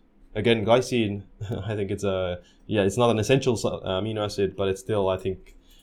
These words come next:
quite beneficial for different reasons. My number one longevity supplement,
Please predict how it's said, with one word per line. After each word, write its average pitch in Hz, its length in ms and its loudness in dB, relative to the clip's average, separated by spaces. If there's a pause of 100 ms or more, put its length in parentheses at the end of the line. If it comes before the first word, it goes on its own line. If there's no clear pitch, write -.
(640)
quite 107 300 2
beneficial 101 720 -2
for 95 160 -4
different 98 260 -6
reasons. 104 540 -4 (420)
My 107 140 0
number 113 240 4
one 110 140 0
longevity 117 460 2
supplement, 104 680 -4